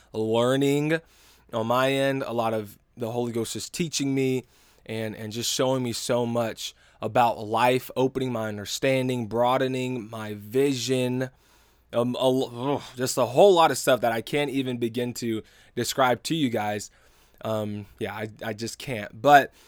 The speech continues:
anyway, there's something that he did give me during this time that I thought was incredibly amazing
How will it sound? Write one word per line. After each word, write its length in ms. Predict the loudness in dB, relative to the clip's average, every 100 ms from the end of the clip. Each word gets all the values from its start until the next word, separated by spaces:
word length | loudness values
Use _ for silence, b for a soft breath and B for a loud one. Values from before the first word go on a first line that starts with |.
| b 0
anyway, 440 | 4 6 6 6
there's 180 | 4 0
something 340 | 0 0 2 0
that 140 | 0
he 180 | -2 -6
did 280 | -2 -2 0
give 220 | 0 0
me 180 | -4 -4
during 340 | -4 -2 -4
this 180 | -6 -8
time 360 | -8 -6 -4 -6
that 80 |
I 80 | -8
thought 240 | -8 -8 -6
was 180 | -8
incredibly 960 | -8 -12 -10 -4 -2 -2 -2 0 0 -2
amazing 960 | -4 -8 -6 -2 0 -2 -2 -6 -6 -10